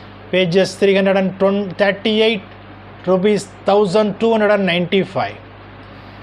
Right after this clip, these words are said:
The People Next Door, The Curious History of India-Pakistan Relation by T C A Raghavan, author,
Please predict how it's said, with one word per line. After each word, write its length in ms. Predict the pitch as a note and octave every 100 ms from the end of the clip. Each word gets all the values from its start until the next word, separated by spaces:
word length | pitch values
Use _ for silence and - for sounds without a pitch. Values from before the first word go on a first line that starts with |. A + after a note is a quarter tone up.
| - - -
The 140 | E3
People 540 | - B3 B3+ - B3 A3+
Next 320 | G#3 G3+ - A#3+ G3
Door, 280 | A3 A3+
The 140 | F#3 F#3 - -
Curious 580 | A#3+ B3+ A#3 A#3 - -
History 420 | G3+ - A#3+ A3+
of 220 | G#3+ G#3+ -
India-Pakistan 1040 | G3 G#3 A3 G#3 G3+ F#3+ G#3 F#3 G#3 G3
Relation 640 | F#3 F#3+ G#3 G3+ A3 A3 F#3+
by 140 | F#3
T 320 | F#3 A3 A3
C 340 | G3 A3+ A3 G3+
A 220 | G3+ F#3
Raghavan, 580 | F3 G3 G3+ G3 F#3+ F3+
author, 420 | F#3+ F#3+ G#3+